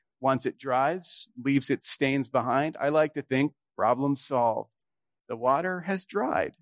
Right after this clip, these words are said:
We can move on." We don't need to call a contractor. That's only gonna lead to more trouble.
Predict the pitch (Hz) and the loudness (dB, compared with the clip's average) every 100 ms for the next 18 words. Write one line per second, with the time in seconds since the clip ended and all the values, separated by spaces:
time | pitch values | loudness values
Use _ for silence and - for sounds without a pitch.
0 | _ 131 131 135 131 131 123 131 113 110 | _ -2 0 0 2 0 2 2 2 0
1 | 180 226 170 151 - 127 113 - 147 147 | -2 2 2 0 0 0 0 0 0 0
2 | 151 143 156 147 - - _ - 147 151 | 0 0 -2 -4 -6 -20 _ 0 0 2
3 | 143 143 135 131 123 117 113 110 107 104 | 0 2 2 2 0 -2 -4 -4 -2 -2
4 | - | -4